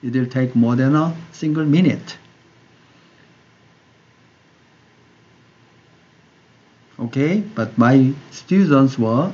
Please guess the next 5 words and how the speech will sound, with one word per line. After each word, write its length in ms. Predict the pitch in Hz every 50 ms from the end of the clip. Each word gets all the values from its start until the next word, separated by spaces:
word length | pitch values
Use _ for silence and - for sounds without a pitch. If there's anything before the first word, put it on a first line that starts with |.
| - 143
impatient. 760 | 127 131 131 127 131 151 185 190 - - 113 110 120 151 151 - - - - - - - - - - - _ _ _ _ _ _ _ _
They 140 | - 120
didn't 500 | 120 151 165 170 170 170 165 165 160 165 - - - - - -
wait 300 | 120 127 135 143 135 139 - - - - - _ _ _ _
until 500 | - 135 135 135 - 143 135 135 135 139